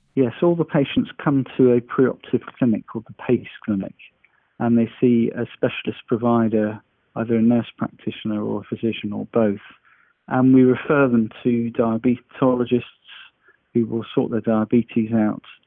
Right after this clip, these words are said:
uh, nutrition specialists if they've got, uh, sometimes if they've got cancer and, and they've, uh, losing weight. So it's all about building them up before surgery and, and making, making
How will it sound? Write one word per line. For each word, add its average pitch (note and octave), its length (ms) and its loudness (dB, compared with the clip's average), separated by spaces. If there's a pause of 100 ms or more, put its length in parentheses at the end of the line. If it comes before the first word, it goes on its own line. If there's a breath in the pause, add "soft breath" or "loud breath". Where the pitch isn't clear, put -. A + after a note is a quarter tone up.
(360)
uh, A2 460 -2
nutrition A2+ 840 -2
specialists - 640 -6
if A2+ 140 -6
they've G#2+ 160 -4
got, - 180 -6 (160)
uh, G#2 340 -6 (360)
sometimes G#2+ 380 -4
if A2 160 -8
they've A2 80 -8
got - 160 -8 (120)
cancer A2+ 520 -4
and, G#2+ 220 -2
and G#2+ 200 -6
they've, G#2 240 -10 (260)
uh, A2+ 180 -6
losing G#2+ 520 -2
weight. G#2 240 -4 (720 soft breath)
So C#3+ 80 2
it's C3+ 140 -2
all E3+ 120 4
about C#3+ 280 0 (180)
building C3 380 6
them A#2 140 4
up A2 180 -4 (260)
before A2+ 460 -4
surgery G#2+ 440 0
and, G#2+ 160 -4
and A2 220 -2
making, G#2+ 480 -2 (640 soft breath)
making A#2+ 480 2